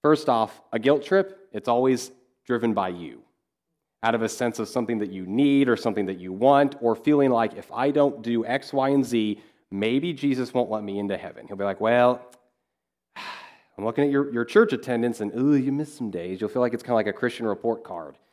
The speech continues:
and you're going home to your parents like, "Ugh, well, they say you've got a D in English?" You speak English. What's the problem? And you're like, "Ah, it's hard. I don't know." But the Holy Spirit will also convict you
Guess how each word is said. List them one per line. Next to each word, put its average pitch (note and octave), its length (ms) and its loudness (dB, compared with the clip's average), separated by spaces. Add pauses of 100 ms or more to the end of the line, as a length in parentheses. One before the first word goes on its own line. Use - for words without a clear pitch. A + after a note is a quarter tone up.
(220)
and G#2 100 -6
you're A2+ 100 2
going A#2+ 200 4
home B2 140 4
to A#2 80 2
your G#2+ 80 2
parents A2 460 0
like, F#2 240 -6
"Ugh, G2+ 420 -4 (880)
well, A#2 120 -8
they B2+ 140 -2
say D#3 260 0
you've D3 200 2
got A#2 180 -2
a E2 240 -6 (120)
D B2 300 -4
in E2+ 140 -8
English?" G#3 680 -6 (140)
You D#3 100 -6
speak A3 400 -8
English. F2+ 460 -6
What's D3+ 180 -2
the E3+ 120 -4
problem? D#3+ 560 2
And F#2+ 120 -8
you're G#2+ 80 0
like, A2+ 160 0
"Ah, - 240 -16 (120)
it's - 140 -12
hard. F#3+ 360 2
I C#3 120 -8
don't E3 120 -2
know." F3+ 340 -2 (1900)
But B2+ 140 0
the C3+ 80 0
Holy F3+ 200 6
Spirit C3+ 460 2
will A2+ 80 -2
also G#2 260 -2
convict A2 560 -4
you D2+ 220 -16